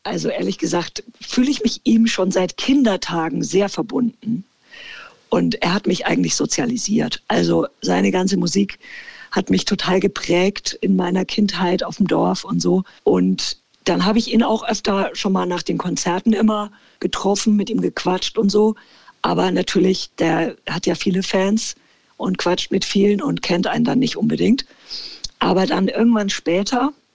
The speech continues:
als ich gerade in Thailand war, auf einem Selbstfindungstrip und gar nicht wusste, wohin mit meinem Leben, keinen Job, also ich habe alles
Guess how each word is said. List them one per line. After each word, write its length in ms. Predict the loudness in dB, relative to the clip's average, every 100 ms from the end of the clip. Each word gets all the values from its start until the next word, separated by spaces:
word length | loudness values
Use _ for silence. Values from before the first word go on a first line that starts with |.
| -6
als 160 | -4
ich 80 | -4
gerade 220 | -2 0
in 100 | 0
Thailand 460 | 0 2 2 0 -2
war, 240 | -2 -2 -4 -14 -14 -8
auf 160 | -4
einem 140 | 0 0
Selbstfindungstrip 1200 | 0 0 -2 0 0 0 -2 -2 0 0 0 -6 _ -20 -20 -14
und 220 | -2 -2 0
gar 180 | 0
nicht 200 | 2 2
wusste, 320 | 2 0 0 0
wohin 200 | 4 4
mit 140 | 2
meinem 200 | -2 -2
Leben, 440 | 0 0 2 0 -2 _ _ _ -8
keinen 300 | -2 0 2
Job, 240 | 0 0
also 200 | 0 0
ich 100 | -2
habe 140 | -4 0
alles 460 | 2 2 0 -8